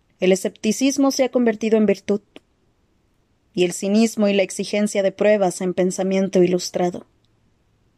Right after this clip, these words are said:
¿De verdad le sorprende a alguien que los seres humanos se sientan hoy más deprimidos y derrotados que en ningún otro momento de la historia? ¿Hay algo que la ciencia considere sagrado?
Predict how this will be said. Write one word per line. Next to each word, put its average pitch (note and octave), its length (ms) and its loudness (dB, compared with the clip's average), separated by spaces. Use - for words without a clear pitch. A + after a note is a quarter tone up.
¿De F#3+ 100 0
verdad A#3+ 300 0
le E4 140 0
sorprende A#3+ 480 2
a A#3 80 4
alguien A3 260 0
que G#3 120 2
los G3 140 0
seres G#3+ 260 0
humanos G3+ 320 0
se G3 160 -2
sientan G3+ 480 0
hoy G3+ 160 2
más G3+ 260 0
deprimidos F#3+ 640 0
y F#3+ 60 -4
derrotados F#3 560 0
que F3+ 140 0
en F#3 100 2
ningún F3+ 260 2
otro G3+ 220 2
momento F#3 360 0
de F#3+ 100 2
la F3+ 60 2
historia? F3+ 480 -4
¿Hay F3+ 200 -2
algo G#3 240 0
que G3+ 80 0
la F#3+ 100 2
ciencia G3+ 400 -4
considere F#3 460 -4
sagrado? F3+ 480 -4